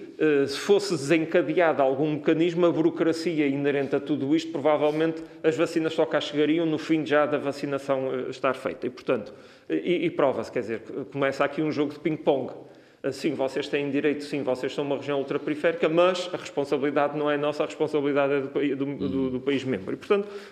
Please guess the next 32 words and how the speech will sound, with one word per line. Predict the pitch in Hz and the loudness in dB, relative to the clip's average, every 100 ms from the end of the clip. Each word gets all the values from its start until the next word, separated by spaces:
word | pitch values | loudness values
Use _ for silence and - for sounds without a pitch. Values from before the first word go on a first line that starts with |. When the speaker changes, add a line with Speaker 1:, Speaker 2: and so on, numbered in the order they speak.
| - | 2
Speaker 1:
começa | 170 165 | 2 4
aqui | 165 175 | 0 2
o | 156 | 0
tal | 160 151 | 2 2
ping-pong | 151 156 151 156 156 151 | 2 -4 -2 0 2 0
e, | |
portanto, | 160 - 160 | -4 -2 0
se | 170 | 0
a | |
gente | 160 160 | 0 -2
for | - 170 | 0 2
à | 160 | 2
espera | 156 - 165 | 2 2 2
do | 156 | 0
ping-pong, | 160 170 165 180 180 185 - - - | -2 -4 0 0 0 -2 -10 -18 -4
bem | 143 151 | 2 2
que | 147 151 147 | 2 0 0
toda | 151 139 | 0 0
a | 139 | 0
gente | 139 135 | 0 -2
é | 131 | -2
vacinada | 135 - 135 139 147 160 165 - - | -2 -4 -2 -2 -2 -2 -6 -12 -8
e, | 156 | -2
e, | 139 139 135 131 127 131 | 2 2 0 0 0 0
e | 131 | 0
ainda | 135 | 0
não | 131 131 | -2 -4
se | - | -4
resolveu | 120 120 120 147 143 | -4 -2 0 0 0
a | |
questão | 131 - 139 135 | -2 -4 -4 2
da, | 131 120 | 2 0